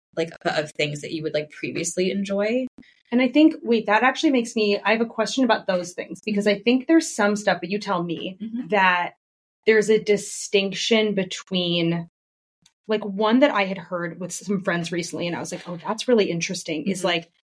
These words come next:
Speaker 2: lots of intrusive thoughts. Like, I remember,
Speaker 1: Mm-hmm.
Speaker 2: and I don't wanna, like, trigger anyone, but she had, like, just, like, a really, uh, something very scary happening to her baby. She felt like the nanny was gonna drop him,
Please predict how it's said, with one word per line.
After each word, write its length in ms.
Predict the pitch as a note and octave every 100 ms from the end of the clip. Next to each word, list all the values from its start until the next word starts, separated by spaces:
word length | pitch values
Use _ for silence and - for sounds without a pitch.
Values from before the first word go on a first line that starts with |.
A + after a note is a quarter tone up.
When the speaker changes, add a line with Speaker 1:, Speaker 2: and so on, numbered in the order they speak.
| _ -
Speaker 2:
lots 340 | G#3 G3+ G3
of 80 | A3
intrusive 560 | G3 - F3 E3 D#3 -
thoughts. 400 | - - - -
Like, 140 | F#3+
I 80 | F#3
remember, 260 | F#3 F3+
Speaker 1:
Mm-hmm. 40 | F#3+
Speaker 2:
and 80 | F#3+
I 20 |
don't 100 | F#3
wanna, 140 | F#3
like, 160 | F3 E3
trigger 320 | - E3 E3+
anyone, 220 | D3 D3
but 120 | F#3+
she 120 | F#3+ G#3+
had, 160 | G3+
like, 120 | G#3
just, 160 | G#3+ B3
like, 80 | C#4
a 40 |
really, 400 | G#3+ A#3 A3+ A3+
uh, 60 | G#3+
something 320 | G#3+ A#3+ B3+
very 180 | A3+ G#3
scary 460 | G3+ - E3 E3+ E3
happening 360 | D3+ D3+ E3
to 80 | E3
her 120 | E3
baby. 220 | D#3+ E3 -
She 80 |
felt 100 | G3
like 100 | F3
the 80 | -
nanny 220 | F#3 E3+
was 100 | E3
gonna 180 | E3 E3+
drop 380 | E3 - F#3+ F#3
him, 300 | A3+ A3+ A3